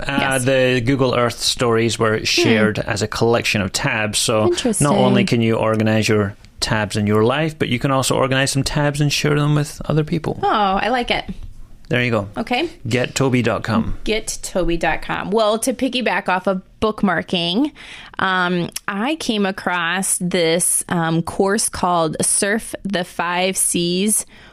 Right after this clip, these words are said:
Speaker 2: with Wakelet. And then I said to you,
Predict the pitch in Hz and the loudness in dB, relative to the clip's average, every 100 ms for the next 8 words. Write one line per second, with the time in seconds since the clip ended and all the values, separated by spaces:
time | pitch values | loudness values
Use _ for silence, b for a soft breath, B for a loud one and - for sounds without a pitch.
0 | B - 190 180 - 175 170 160 185 - | B 0 2 2 0 0 2 0 -2 -4
1 | - - - - - - B B B B | -4 -4 -6 -8 -14 -20 B B B B
2 | B B - 190 196 196 190 180 190 185 | B B -2 0 2 2 0 2 0 0
3 | - 233 - 214 214 311 170 143 220 | 0 -2 -2 0 0 2 2 2 0